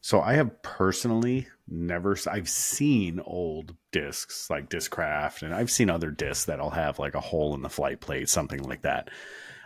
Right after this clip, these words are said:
I have never personally seen a disc break other than Innova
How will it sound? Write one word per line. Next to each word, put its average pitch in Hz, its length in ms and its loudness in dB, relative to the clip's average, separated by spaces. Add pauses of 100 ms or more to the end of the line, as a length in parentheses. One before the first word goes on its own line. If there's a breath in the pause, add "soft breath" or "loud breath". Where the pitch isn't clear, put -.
(100)
I 131 80 4
have 160 180 4
never 98 240 6
personally 92 960 2
seen 76 600 -2 (220)
a 92 140 0
disc 78 420 -2
break 69 460 -4 (680 loud breath)
other 104 280 8
than 104 160 6
Innova 87 520 0